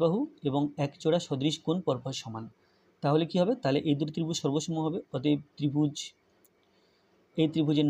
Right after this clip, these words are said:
নাম ও-, ওসিপি ছিল, ওসিপি সর্বসম ত্রিভুজ ওডিকিউ, ওডিকিউ। তাহলে যখন সর্বসম হলো, আমরা এর সদৃশ বাহুগুলো সমান বলতে পারবো। তাহলে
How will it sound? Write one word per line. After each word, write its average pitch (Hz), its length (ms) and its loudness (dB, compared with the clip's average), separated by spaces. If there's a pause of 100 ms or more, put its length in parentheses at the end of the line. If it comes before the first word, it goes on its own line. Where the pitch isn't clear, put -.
নাম 139 100 0 (1400)
ও-, 160 240 2 (200)
ওসিপি 180 420 0
ছিল, 170 120 -6 (340)
ওসিপি 156 520 -2 (960)
সর্বসম 139 580 -2 (340)
ত্রিভুজ 185 340 -2 (1000)
ওডিকিউ, 143 720 2 (1700)
ওডিকিউ। 120 380 -6 (400)
তাহলে 156 260 -4
যখন 180 160 2 (100)
সর্বসম 151 380 0 (120)
হলো, 139 120 0 (420)
আমরা 147 180 2 (140)
এর 160 80 0 (100)
সদৃশ 156 360 0
বাহুগুলো 170 360 0
সমান 143 160 -2 (100)
বলতে 160 200 -4
পারবো। 156 180 0 (960)
তাহলে 131 160 -6